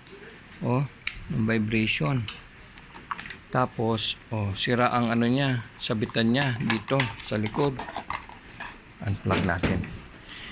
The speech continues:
Okay, ito, naki-, nakita ko na last time to, eh, putol. Okay, binabalikan lang natin.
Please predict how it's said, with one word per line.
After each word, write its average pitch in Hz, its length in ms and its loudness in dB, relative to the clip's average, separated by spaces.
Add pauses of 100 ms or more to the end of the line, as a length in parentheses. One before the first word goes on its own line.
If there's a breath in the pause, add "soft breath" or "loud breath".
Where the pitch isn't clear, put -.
(1500 loud breath)
Okay, 123 560 6 (320 loud breath)
ito, 147 320 2
naki-, 139 320 4
nakita 143 480 4
ko 147 80 4
na 139 160 8
last 131 320 6
time 131 320 6
to, 131 160 6
eh, 104 80 4
putol. 113 480 6 (1500)
Okay, 117 160 0
binabalikan 110 720 4
lang 104 160 4
natin. 101 480 0